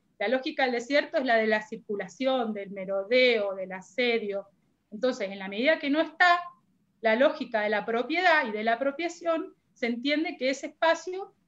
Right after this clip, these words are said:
es un espacio vacío. Eh, otras definiciones como un lugar del ocio, de la vagancia,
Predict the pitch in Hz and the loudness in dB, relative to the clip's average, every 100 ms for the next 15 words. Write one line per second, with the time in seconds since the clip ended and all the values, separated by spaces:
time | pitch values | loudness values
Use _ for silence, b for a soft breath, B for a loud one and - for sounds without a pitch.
0 | _ - 240 277 - 247 247 - 240 - | _ 0 0 0 -4 -6 -6 -2 -4 -4
1 | 311 349 - _ _ _ _ _ _ _ | -6 -6 -10 _ _ _ _ _ _ _
2 | _ _ 190 214 - 220 185 175 _ _ | _ _ -4 -4 -4 -8 -8 -10 _ _
3 | _ _ _ _ _ _ _ _ - - | _ _ _ _ _ _ _ _ -20 -20
4 | _ _ - - - - 247 233 226 226 | _ _ -16 -16 -18 -2 2 4 4 2
5 | 220 214 - _ 330 370 370 294 277 262 | 0 -4 -10 _ 4 6 6 6 4 0
6 | 269 - 349 381 269 254 277 277 277 285 | -2 0 0 0 -2 0 0 2 2 2
7 | 269 269 359 339 - 277 285 302 302 _ | 2 4 4 4 0 -2 -2 -2 -8 _
8 | _ 208 220 214 202 220 320 311 254 240 | _ 0 2 2 0 2 4 4 2 -2
9 | 240 240 262 | -6 -6 -8